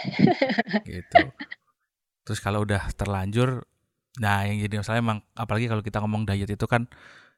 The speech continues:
Speaker 2: yang paling sering kita temuin adalah kita tuh dengar omongan orang, dengar omongan saudara, "Oh, saya pak-, saya pakai diet ini loh, berhasil." Atau, "Saya pakai gini loh, berhasil." Makanya kan, padahal kan belum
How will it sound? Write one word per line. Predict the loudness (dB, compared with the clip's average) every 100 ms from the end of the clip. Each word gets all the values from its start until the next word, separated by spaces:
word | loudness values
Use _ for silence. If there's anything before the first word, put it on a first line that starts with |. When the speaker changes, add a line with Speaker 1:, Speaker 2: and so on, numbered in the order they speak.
| _
Speaker 2:
yang | -2 0 2
paling | 0 0
sering | 0 -2
kita | -2 -4
temuin | -4 -2 0 0
adalah | 0 -2 -4
kita | -4 -4 -2
tuh | -4 -4 _ _
dengar | -4 0 0 0
omongan | -2 -4 -4 -6
orang, | -6 -6 -6 -8 -12 -16 _ -14
dengar | -10 -8
omongan | -6 -6
saudara, | -6 -4
"Oh, | -4 -4 -6 -10 _ _
saya | -14 -6 -4 -4
pak-, | -6 _ _ _
saya | -8 -6
pakai | -4 -6
diet | -6 -6 -6
ini | -6 -2
loh, | 0 -2 -4
berhasil." | -10 -16 -12 -10 -8 -10 -12 -16 _ -20 _ _
Atau, | -8 -6
"Saya | -6 -4
pakai | -4
gini | -4 -4 -2
loh, | -2
berhasil." | -4 -6 -6 -6
Makanya | -6 -4 -4
kan, | -6 -10 -20 _ _ _ -4
padahal | 0 2
kan | 4
belum | 4 4